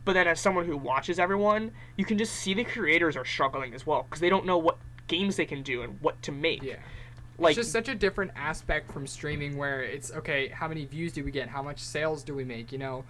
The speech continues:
Speaker 2: do we split revenue with how many views? Like, blah, blah, blah. YouTube
Speaker 1: Yeah.
Speaker 2: is over here like, okay, so we must get advertising on these videos, but it has to be a certain type of advertising, and advertising that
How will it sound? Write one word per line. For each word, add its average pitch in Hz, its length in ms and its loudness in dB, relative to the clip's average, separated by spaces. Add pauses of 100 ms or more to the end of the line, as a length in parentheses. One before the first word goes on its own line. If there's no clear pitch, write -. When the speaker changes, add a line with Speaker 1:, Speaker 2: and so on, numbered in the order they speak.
(240)
Speaker 2:
do 135 60 -8
we 135 80 -6
split 147 320 -4
revenue 143 400 -4
with 135 140 -4
how 143 100 -2
many 143 160 -4
views? 131 380 -6
Like, 120 180 -8
blah, 139 160 -2
blah, 139 120 -2
blah. 123 280 -2 (420)
YouTube 185 440 2 (100)
Speaker 1:
Yeah. 131 140 2
Speaker 2:
is 151 100 -2
over 143 220 0
here 147 180 -2
like, 135 340 -2
okay, 165 320 2
so 147 220 -4
we 160 240 0
must 190 640 0
get 220 180 0
advertising 151 840 -6
on 196 240 2
these 190 180 -4
videos, 139 360 -6
but 147 100 -6
it 151 80 -6
has 175 160 -4
to - 80 -14
be 170 80 -6
a 151 40 -8
certain 151 300 -8
type 240 240 0
of 240 120 -4
advertising, 156 680 -2
and 156 100 -6
advertising 202 640 -2
that 185 120 -8